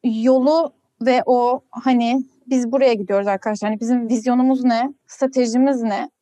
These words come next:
Onu doğru bir şekilde paylaşmak ve anlatmak ve sürekli anlatmak. O noktadan sonra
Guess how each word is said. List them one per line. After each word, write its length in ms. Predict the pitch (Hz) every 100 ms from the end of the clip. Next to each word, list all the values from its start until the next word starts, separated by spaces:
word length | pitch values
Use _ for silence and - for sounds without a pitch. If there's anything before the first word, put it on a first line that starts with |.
| -
Onu 280 | 262 285 247
doğru 300 | 254 269 254
bir 60 |
şekilde 380 | - 240 240 254 269
paylaşmak 840 | 233 226 220 226 - 262 330 - _
ve 100 | 262
anlatmak 680 | 262 233 226 214 - 196 _
ve 60 | 247
sürekli 440 | - 269 262 -
anlatmak. 640 | - 185 180 196 - 254 _
O 160 | 277 339
noktadan 520 | 381 - 370 370 392 427 -
sonra 480 | 381 277 226 247